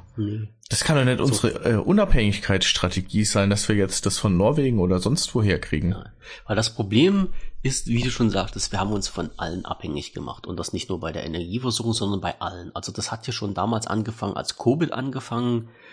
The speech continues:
Speaker 1: hat mit dieser ganzen Geschichte, wo kriegen wir Atemschutzmasken her? Oder diese, diese O P-Masken, ja, wo mal jemand gesagt hat, ja, die werden halt in Deutschland nicht mehr produziert, sondern in China und, äh, Bruch aus.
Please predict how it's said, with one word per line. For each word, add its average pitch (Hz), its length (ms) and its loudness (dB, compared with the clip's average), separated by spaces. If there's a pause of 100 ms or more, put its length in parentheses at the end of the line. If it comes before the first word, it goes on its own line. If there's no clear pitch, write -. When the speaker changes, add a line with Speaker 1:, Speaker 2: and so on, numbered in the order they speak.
(180)
Speaker 1:
hat 117 300 -6
mit 107 160 2
dieser 104 220 0
ganzen 104 340 -4
Geschichte, 113 480 -4
wo 107 100 2
kriegen 107 320 -4
wir 101 140 0
Atemschutzmasken - 840 -6
her? 92 280 -10 (120)
Oder 98 200 -2
diese, 85 440 -2
diese 80 420 -4
O 98 60 0
P-Masken, 82 640 -6
ja, 95 180 -2
wo 98 160 0
mal 95 280 -2
jemand 95 280 -2
gesagt 95 300 -4
hat, - 160 -6
ja, 101 160 -2
die 95 260 -2
werden 90 140 -2
halt 95 140 -2
in - 80 -8
Deutschland 85 340 -4
nicht 92 140 -12
mehr 90 100 -4
produziert, 113 560 -4
sondern 95 260 0
in 90 140 -4
China 135 540 0
und, 110 560 4
äh, 101 160 0
Bruch - 400 -14
aus. 78 280 -4